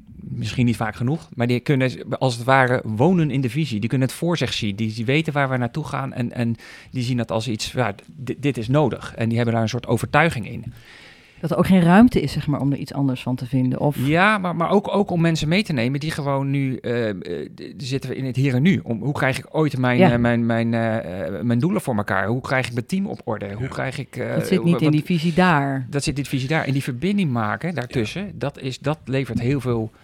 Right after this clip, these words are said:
Speaker 1: ja, dus soms moet je echt even, eh, eh, hoe heet het, het tempo omlaag,
Speaker 3: Het
Speaker 1: aansluiten.
Speaker 3: tempo omlaag, zodat je nabij kunt zijn.
Speaker 1: Ja.
Speaker 3: Dus verandering vindt plaats in nabijheid.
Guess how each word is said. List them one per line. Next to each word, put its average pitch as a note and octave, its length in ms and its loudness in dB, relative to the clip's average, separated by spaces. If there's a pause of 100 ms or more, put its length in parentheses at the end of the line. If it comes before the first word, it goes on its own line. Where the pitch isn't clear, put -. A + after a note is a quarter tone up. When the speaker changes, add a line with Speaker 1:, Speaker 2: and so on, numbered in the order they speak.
(240)
Speaker 1:
ja, G#2+ 340 -8
dus - 120 -14
soms B2+ 140 -8
moet A#2 100 -4
je G2+ 60 -4
echt - 160 -10
even, G#2 360 -6 (580)
eh, G2 260 -10 (120)
eh, G#2+ 260 -6
hoe G#2+ 100 -6
heet A#2+ 80 -2
het, D#3+ 140 -2
het - 220 -6
tempo D3+ 260 2
omlaag, A#2 580 -2
Speaker 3:
Het - 100 -18
Speaker 1:
aansluiten. E3 520 4
Speaker 3:
tempo G2+ 180 6
omlaag, F2+ 240 6
zodat - 340 0
je A#2 80 0
nabij A2 400 4
kunt E2 200 -2
zijn. - 320 -6
Speaker 1:
Ja. C#3 260 2 (140)
Speaker 3:
Dus - 180 -4
verandering C3+ 720 0 (260)
vindt B2+ 460 0
plaats A2+ 340 2
in A2+ 300 2
nabijheid. F2+ 760 0